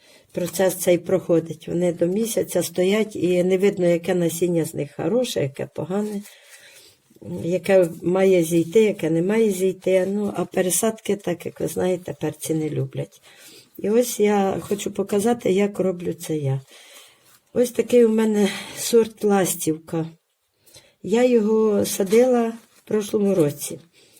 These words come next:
Це, е, перець такий для фаршировки.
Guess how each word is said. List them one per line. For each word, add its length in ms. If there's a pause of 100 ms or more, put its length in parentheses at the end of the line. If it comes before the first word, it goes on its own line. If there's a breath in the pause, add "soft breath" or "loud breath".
(420 soft breath)
Це, 220
е, 1080 (120)
перець 480
такий 380
для 360
фаршировки. 960